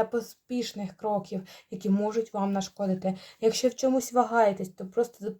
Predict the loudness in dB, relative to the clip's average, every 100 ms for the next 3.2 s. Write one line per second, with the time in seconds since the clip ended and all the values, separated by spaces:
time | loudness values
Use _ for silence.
0 | _ -12 -2 -2 -2 -2 0 4 4 6
1 | 4 4 -2 -2 2 2 2 2 -2 -2
2 | -8 -2 2 2 -2 _ -8 0 0 2
3 | 2 0